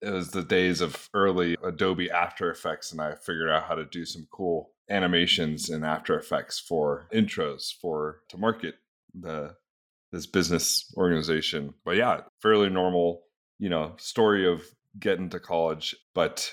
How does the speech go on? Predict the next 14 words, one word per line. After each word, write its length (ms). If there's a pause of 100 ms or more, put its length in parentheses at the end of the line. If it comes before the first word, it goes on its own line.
I'm, 500
you 80
know, 120
originally 380
from 400
Seattle, 680
and 280
funny 280
story 360
is 120
I 160 (1080)
chose 260
Santa 300
Clara 480